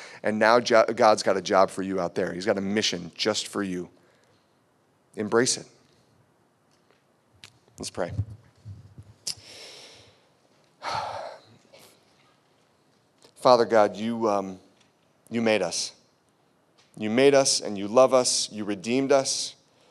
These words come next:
with your Son. And Lord, you made us in particular, individual, unique, and beautiful ways. Lord, it's such a mystery,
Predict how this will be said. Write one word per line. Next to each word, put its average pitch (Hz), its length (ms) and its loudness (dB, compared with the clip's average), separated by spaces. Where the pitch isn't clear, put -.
with - 160 -18
your 90 80 -16
Son. 127 540 -4
And 120 140 -6
Lord, 123 200 0
you 120 80 -4
made 127 280 -2
us 143 220 -2
in 107 160 -8
particular, 139 720 -4
individual, 127 800 -2
unique, 104 800 -8
and 92 200 -10
beautiful 98 480 -6
ways. 87 500 -12
Lord, 143 180 6
it's 143 140 -2
such 170 160 2
a 190 40 6
mystery, 113 540 0